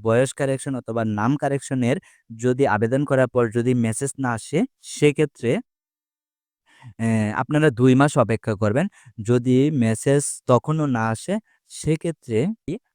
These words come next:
আপনার দুই মাস অপেক্ষা করবেন। দুই মাসের ভিতর যদি আপনার বোর্ড মিটিংয়ের মেসেজ না আসে, তাহলে আপনি আমাদের মাধ্যমে মেসেজ সংক্রান্ত সমস্যার সমাধান পেতে পারেন।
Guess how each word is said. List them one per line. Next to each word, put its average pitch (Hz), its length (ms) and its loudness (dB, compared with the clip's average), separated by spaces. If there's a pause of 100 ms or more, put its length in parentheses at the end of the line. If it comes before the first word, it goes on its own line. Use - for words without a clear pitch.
(120)
আপনার 131 520 -4
দুই 110 320 0
মাস 117 400 0 (180)
অপেক্ষা 113 380 -4
করবেন। 101 360 -4
দুই 120 180 4
মাসের 131 400 0
ভিতর 113 360 2
যদি 117 320 -2 (180)
আপনার 113 400 -2
বোর্ড 117 340 2
মিটিংয়ের 123 400 0
মেসেজ 107 320 -4 (100)
না 107 160 -4
আসে, 98 240 -6 (360)
তাহলে 143 340 2 (100)
আপনি 113 300 -6
আমাদের 113 400 -2
মাধ্যমে 131 380 2 (320)
মেসেজ 120 320 0
সংক্রান্ত 135 440 0
সমস্যার 120 500 -4
সমাধান 107 420 0
পেতে 147 300 -2
পারেন। 120 260 -4